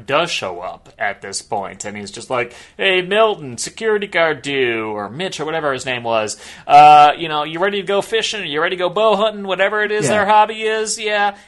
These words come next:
Speaker 1: And he's got his bow and arrow on him, and he's like, "Let's do it, man, woo!" Um, but Courtney is moving up the clock tower from the very beginning of the movie,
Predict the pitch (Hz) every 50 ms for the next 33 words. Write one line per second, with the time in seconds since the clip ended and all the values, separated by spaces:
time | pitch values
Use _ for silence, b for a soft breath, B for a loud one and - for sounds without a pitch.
0 | B B 170 170 180 156 - 170 160 151 151 135 123 - 135 135 135 131 127 120
1 | 120 120 120 120 117 117 117 117 117 117 113 113 117 113 113 113 110 110 107 117
2 | 113 120 127 120 - 151 160 170 165 - - 220 202 196 196 180 180 185 185 190
3 | 185 190 226 285 320 330 320 311 311 302 302 294 294 285 285 285 277 277 254 214
4 | b b b b b b b b b - 147 139 139 135 135 131 131 127 - 127
5 | 139 139 135 131 - - 180 170 175 170 160 156 156 156 147 135 135 131 123 -
6 | 135 135 131 123 127 123 120 117 117 - - 120 127 113 110 101 _ - - 139
7 | 117 - - - 127 110 110 113 107 - - 117 113 104 113 113 110 104 101 110
8 | - 117 107 107 107 104 98 92 - 110 101 104 110 110 104 101 117 120 113 131